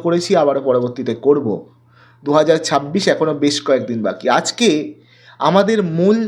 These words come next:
উদ্দেশ্য ছিল নওশাদ সিদ্দিকীর জনপ্রিয়তাটা কত, কতটা, বেশ কিছু ভিডিওর মাধ্যমে আমরা জানতে পারি। আমরা সোশ্যাল মিডিয়া যখনই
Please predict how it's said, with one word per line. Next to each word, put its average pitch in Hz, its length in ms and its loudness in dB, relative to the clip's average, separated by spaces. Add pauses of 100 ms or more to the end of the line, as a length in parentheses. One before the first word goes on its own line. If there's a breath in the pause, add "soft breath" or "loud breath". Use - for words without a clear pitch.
(180)
উদ্দেশ্য 160 500 -2
ছিল 202 200 -2 (180)
নওশাদ 143 360 0
সিদ্দিকীর 156 540 -4
জনপ্রিয়তাটা 143 880 0 (640)
কত, 147 200 2 (380)
কতটা, 160 380 4 (640 soft breath)
বেশ 254 280 2 (140)
কিছু 226 180 -2 (140)
ভিডিওর 170 400 0 (100)
মাধ্যমে 160 420 -2
আমরা 139 220 0 (100)
জানতে 98 280 -4
পারি। - 240 -14 (720 loud breath)
আমরা 143 220 0
সোশ্যাল 170 460 2
মিডিয়া 208 300 0
যখনই 185 400 0